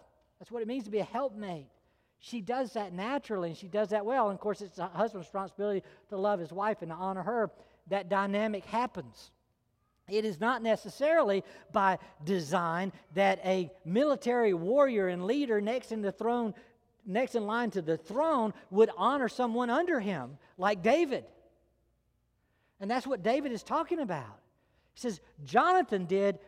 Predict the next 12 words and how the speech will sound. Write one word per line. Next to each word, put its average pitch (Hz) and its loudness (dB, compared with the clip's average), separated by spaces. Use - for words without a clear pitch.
the 240 -4
unnatural." 208 0
He 285 0
went 330 0
above 254 0
and 254 -4
beyond. 254 -2
He 277 -2
preferred 262 -6
me 247 -6
above 220 -4
himself. 208 -6